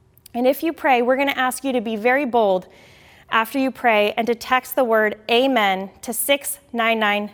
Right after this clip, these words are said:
two two. And the reason why we're asking that you do this is because we want to get to know you. Your name is very important, just like Jesus knows your name,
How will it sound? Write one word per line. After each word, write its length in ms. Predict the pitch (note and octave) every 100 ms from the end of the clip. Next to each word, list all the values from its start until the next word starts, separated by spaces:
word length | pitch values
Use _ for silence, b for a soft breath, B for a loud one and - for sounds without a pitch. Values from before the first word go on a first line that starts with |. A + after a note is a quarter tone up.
| -
two 180 | - A#3
two. 380 | - G#3+ F#3 - _ _ B B B -
And 120 | C4+
the 80 | D4
reason 300 | F4 F4+ E4+
why 160 | D#4
we're 100 | C#4+
asking 540 | B3 B3 C4 - C#4+ B3+
that 140 | B3
you 120 | B3
do 200 | A3 B3+
this 400 | C4 D4+ - - b b b
is 160 | B3+
because 520 | A3 C4+ - C4+ A#3+ - B -
we 240 | B3+ E4
want 260 | E4 D4+ -
to 100 | C4
get 160 | A#3+ -
to 100 | A3
know 220 | A3+ B3
you. 340 | C4+ D#4+ F4 - _ _ _ -
Your 180 | C4
name 260 | C4+ C#4 C#4
is 120 | A#3
very 240 | A#3 A3 A3
important, 640 | A3 C4+ C#4+ E4 D#4 -
just 280 | C4+ C4 -
like 220 | A#3+ G#3
Jesus 420 | B3 C4+ C#4 C#4
knows 260 | C4 B3+ A#3+
your 120 | A#3+
name, 360 | A3+ A3 C#4+